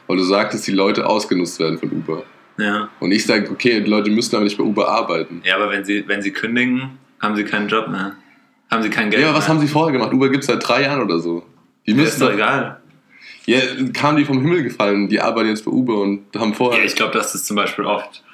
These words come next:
Speaker 2: äh, Leute sind, die zum Beispiel in den U S A, dass es oft Le-, Leute sind, die aus La-, Lateinamerika oder Mexiko oder so weiterkommen.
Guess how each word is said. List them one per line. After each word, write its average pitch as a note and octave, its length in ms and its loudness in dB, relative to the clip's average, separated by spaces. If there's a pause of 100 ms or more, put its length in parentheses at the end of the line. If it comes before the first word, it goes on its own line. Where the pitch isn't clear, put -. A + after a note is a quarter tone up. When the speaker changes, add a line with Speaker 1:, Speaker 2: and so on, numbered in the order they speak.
(300)
Speaker 2:
äh, G2 340 0
Leute G2 320 -2
sind, G2 280 -4
die F#2+ 420 -2
zum G#2 160 -6
Beispiel G2+ 240 -2
in G2+ 80 -2
den G2 80 -4
U - 20 -2
S F#2+ 100 -8
A, G#2 160 2
dass - 180 -4
es - 60 -8
oft F#2 200 -8
Le-, G#2 200 -2
Leute G2+ 280 -2
sind, G2+ 160 -4
die G2 80 0
aus F#2+ 140 -4
La-, G2 260 -2 (320)
Lateinamerika G2+ 1040 0
oder - 100 -2
Mexiko A#2 540 -4
oder A2+ 160 0
so A2 160 -2
weiterkommen. A2+ 540 -2